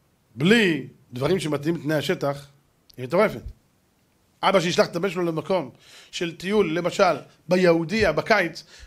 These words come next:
בלי כמות מים מספקת, לפי מה שמצריך,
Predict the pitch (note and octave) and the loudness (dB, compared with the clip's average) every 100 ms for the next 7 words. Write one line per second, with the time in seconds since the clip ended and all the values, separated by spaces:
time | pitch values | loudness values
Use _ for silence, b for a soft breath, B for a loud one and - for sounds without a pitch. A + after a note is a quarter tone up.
0 | B G3 A3+ A3 F3+ A3 F3 G#3+ F#3+ F3 | B 4 4 2 0 0 2 2 4 0
1 | - A3 - C#3+ D3+ D3 G3+ G#3 G3+ F3+ | 0 -2 -2 -8 -6 -6 -2 0 0 -2
2 | - F#3+ F#3 - | -4 -2 0 -2